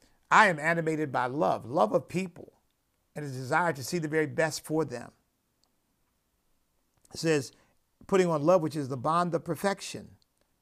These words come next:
And let the peace of God rule in your hearts, to which you were called in one body, and be thankful." And by the way, I'll end,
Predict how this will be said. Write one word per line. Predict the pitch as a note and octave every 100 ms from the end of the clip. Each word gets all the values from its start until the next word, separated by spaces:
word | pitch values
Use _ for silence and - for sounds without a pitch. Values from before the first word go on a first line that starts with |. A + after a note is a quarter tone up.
| _ _ _ _ _ -
And | D3+
let | F3 F3
the | B2+
peace | - G#3+ G#3
of | D#3 C3+
God | D#3+ D#3
rule | D3 E3
in | D#3
your | D#3 C#3+
hearts, | E3+ -
to | D3+
which | C#3+ D3 D#3+
you |
were | C#3 A#2
called | D3+ D3+ D3+
in | B2+ B2+
one | E3 D#3+
body, | C#3 C3 C3+ C3 _ -
and | C3+
be | C3 B2+
thankful." | B2+ B2 - - - _ - -
And | D3
by | A3
the | F3
way, | D#3 D#3+ A2 G#2+ - _
I'll | - F#3
end, | E3+ E3 D3+